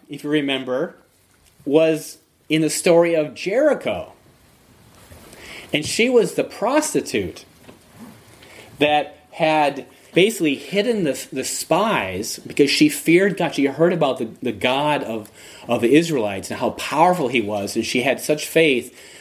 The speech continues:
that he was that she risked her own life to hide the spies and to protect them. And then she and her whole family were saved in that, in that story when Jericho was destroyed.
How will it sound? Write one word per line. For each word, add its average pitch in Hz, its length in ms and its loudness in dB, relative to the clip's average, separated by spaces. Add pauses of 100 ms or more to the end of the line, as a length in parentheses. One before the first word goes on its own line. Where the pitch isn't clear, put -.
that 110 80 -6
he 123 140 2
was 143 240 4
that 120 80 -14
she - 120 -8
risked 151 280 0
her 123 100 -8
own 156 220 -2
life 131 220 -2
to 123 60 -6
hide 147 360 -2
the 117 80 -6
spies 113 720 -2 (600)
and 120 440 -2
to 110 520 0 (420)
protect 175 380 2
them. 107 360 -8
And 123 100 -8
then 127 100 -4
she 170 380 2
and 151 80 0
her 113 80 -8
whole - 180 0
family 135 440 -6
were 95 140 -8
saved 101 580 -2 (600)
in 113 160 0
that, 98 340 -4 (260)
in 104 180 -2
that 95 340 -2 (160)
story 117 600 0 (300)
when 104 160 -6
Jericho 110 580 2 (560)
was 98 220 0
destroyed. 110 560 2